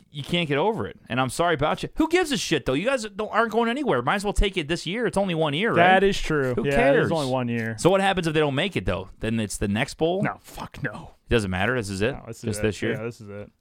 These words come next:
Speaker 1: So who gives a shit?
Speaker 2: Baseball and softball, too. It's just the principle of the thing, of the situation. That M S U basically did, Mississippi State basically did the exact same thing and got nothing.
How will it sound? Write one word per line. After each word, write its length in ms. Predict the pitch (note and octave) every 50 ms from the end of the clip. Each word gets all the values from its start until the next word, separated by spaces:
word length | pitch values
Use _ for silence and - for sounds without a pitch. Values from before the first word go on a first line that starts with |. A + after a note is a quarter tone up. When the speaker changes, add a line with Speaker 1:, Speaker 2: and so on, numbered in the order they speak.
| _ _ _
Speaker 1:
So 160 | - - E3
who 80 | F3+ G#3+
gives 200 | G3+ A3+ A3+ G3
a 40 | C#3
shit? 180 | G2+ E3 F#3 F3
Speaker 2:
Baseball 200 | E3+ F#3+ F#3 E3
and 80 | C#3+
softball, 460 | - C#3+ B2 A#2 - - A#2+ G#2+ - -
too. 260 | - A2 G#2+ A2+ G2+ _ _ _ _ _ _ _ _ _ _ _ _ _ _ -
It's 120 | E3 D3+ -
just 160 | G3+ F#3+ -
the 60 | - E3+
principle 480 | - D3+ C3+ A#2+ - - A#2 A#2+ A#2
of 60 | A#2
the 80 | A2+ A2
thing, 280 | - - A#2 A#2 A#2+ -
of 200 | - B2+ A#2 A2+
the 240 | A2+ B2 A#2+ A#2 A2+
situation. 760 | - - C3 A#2+ - C3 B2 A2+ A#2 A#2 - - B2+ B2+ A#2+ _ _ _ _ _ _ _ _ _ _ - - _ _ _ -
That 160 | D3 D3+ D#3
M 140 | D3+ D#3 D#3
S 160 | D3 - -
U 100 | C#3+ C#3
basically 320 | B2+ C3 B2+ - - C3 B2+
did, 220 | A#2+ B2+ A#2+ A#2
Mississippi 400 | A#2+ C#3 C3+ C3 - E3+ C#3 C3
State 280 | - D#3 C3+ A#2 - -
basically 260 | C3 B2+ - C#3 B2
did 80 | A#2
the 60 | A#2 A#2+
exact 380 | G#2+ G#2 B2 C3 B2 - -
same 180 | - B2+ A2+ A2
thing 280 | - A#2+ A2+ A2 A2
and 100 | A2+ A2+
got 160 | A2+ A2 A2 G#2+
nothing. 480 | G#2+ A2 A2+ A2 - A2+ A2 G#2 G#2+